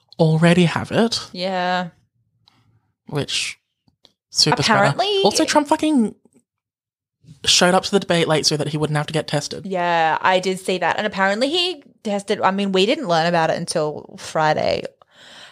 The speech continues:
Speaker 2: um, but apparently he tested positive on, like, um, Wednesday morning, so directly after the debate.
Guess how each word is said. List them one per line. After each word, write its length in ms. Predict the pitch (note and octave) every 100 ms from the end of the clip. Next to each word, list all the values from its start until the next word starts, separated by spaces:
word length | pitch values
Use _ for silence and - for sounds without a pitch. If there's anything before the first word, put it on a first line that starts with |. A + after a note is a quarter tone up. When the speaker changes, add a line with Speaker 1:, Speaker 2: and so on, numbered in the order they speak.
| _
Speaker 2:
um, 240 | - F3+ E3
but 100 | D#3
apparently 400 | D3+ F3 F3 G#3+
he 120 | B3+
tested 360 | C4 A#3 A#3+ G3+
positive 520 | F3+ F3 F3 D#3+ -
on, 140 | - E3
like, 320 | D#3 D#3 - _ _ _ _ _ _ _ _ _ _ - -
um, 360 | F#3+ F3+ E3+ -
Wednesday 320 | E3+ D#3+ D#3+
morning, 380 | D#3 C#3+ - E3+
so 160 | - F3
directly 440 | F3+ E3+ C#3+ D#3
after 300 | D#3 - F#3
the 40 |
debate. 320 | F#3 - -